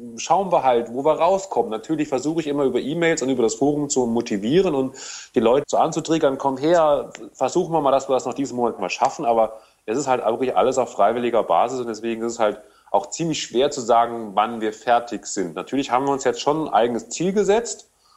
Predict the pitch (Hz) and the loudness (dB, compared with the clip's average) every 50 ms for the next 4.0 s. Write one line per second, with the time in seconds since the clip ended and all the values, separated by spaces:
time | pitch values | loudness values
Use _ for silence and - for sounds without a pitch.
0 | _ _ _ _ _ _ 120 123 120 120 - - - - 120 131 143 127 131 135 | _ _ _ _ _ _ -2 0 0 -2 -2 0 2 2 2 2 2 0 -2 0
1 | 117 120 120 127 - 120 117 110 101 95 110 135 170 190 180 175 175 165 - - | 0 0 0 -2 -2 -2 -4 -4 -4 -6 -6 -6 -6 -6 -6 -6 -8 -6 -2 -2
2 | 123 123 131 131 120 - - 135 135 135 123 - 123 131 - - 113 104 - - | -2 0 0 -2 -2 -2 -2 -2 -2 -2 -4 -4 -6 -6 -6 -6 -6 -6 -2 -2
3 | 151 156 156 151 165 165 - 175 165 - 156 160 170 - 160 156 156 170 180 196 | 0 2 2 2 2 0 -4 -4 0 2 2 2 0 0 2 2 2 2 0 -6